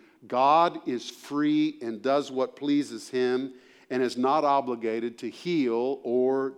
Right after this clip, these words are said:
do miracles. Back to Hebrews chapter two and verse four. Notice what he says. "While God also bore witness by signs and wonders and various miracles and gifts of the Holy Spirit distributed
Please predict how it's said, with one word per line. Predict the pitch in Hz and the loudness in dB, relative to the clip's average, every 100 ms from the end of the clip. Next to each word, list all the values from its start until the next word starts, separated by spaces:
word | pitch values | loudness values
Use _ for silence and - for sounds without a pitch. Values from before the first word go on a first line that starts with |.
| 104 | -8
do | 113 120 120 117 - _ _ _ _ | -6 -4 -4 -6 -10 _ _ _ _
miracles. | 123 120 110 - 113 104 - _ _ _ _ _ _ - - | -2 -2 -2 -4 -10 -12 -20 _ _ _ _ _ _ -10 -2
Back | 196 208 | -2 0
to | 190 | -4
Hebrews | 175 151 156 - | -2 -2 -2 -2
chapter | - 160 160 | -4 -4 -4
two | 135 - 160 | -6 0 0
and | 143 | 0
verse | 123 139 135 | -2 -4 -6
four. | - 143 127 98 - - - | -6 -4 -2 -4 -8 -18 -8
Notice | 202 202 185 | -4 -4 -2
what | 165 156 | -2 -2
he | 135 | -2
says. | 165 120 127 | -4 -2 2
"While | 156 | 0
God | 143 196 226 196 | 4 4 6 4
also | 180 185 175 139 | 2 2 0 0
bore | 127 156 143 | 4 4 4
witness | 196 - 185 - | 2 2 -4 -4
by | 127 120 | -2 -2
signs | - 180 214 220 175 | -2 0 2 2 -2
and | 143 139 | -4 0
wonders | 165 170 160 156 - - - | 2 4 2 -2 -6 -18 -4
and | 131 117 | -4 0
various | 160 202 190 - | 2 2 2 -2
miracles | 143 151 147 143 139 - - - | -2 -2 -2 -2 -2 -4 -12 -4
and | 131 123 | -2 2
gifts | 165 190 - | 2 2 -2
of | 165 | -4
the | |
Holy | 143 160 143 | -2 -2 -2
Spirit | 131 - 143 127 120 - - 127 | -4 -2 0 0 -2 -8 -10 -2
distributed | 156 - 190 233 190 123 127 127 | 0 -2 -4 -2 0 0 0 -2